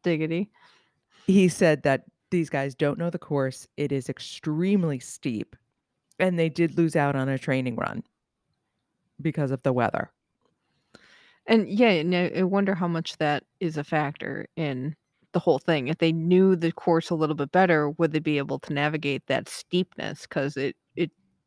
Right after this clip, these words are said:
Speaker 1: it's so challenging, so challenging. So gold went to Beth Voigt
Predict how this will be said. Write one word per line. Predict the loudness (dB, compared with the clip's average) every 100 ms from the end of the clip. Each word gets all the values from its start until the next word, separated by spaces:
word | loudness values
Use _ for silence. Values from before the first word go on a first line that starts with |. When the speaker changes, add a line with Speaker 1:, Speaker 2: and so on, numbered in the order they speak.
| _
Speaker 1:
it's | -20 -16
so | 0 0
challenging, | 0 -4 -4 -6 -12 -10
so | -6 -6
challenging. | -8 -10 -14 -18 -16
So | 0 2 2 2
gold | 4 4 2
went | -2 -2
to | -4
Beth | 0 0 0
Voigt | 0 2 0 -6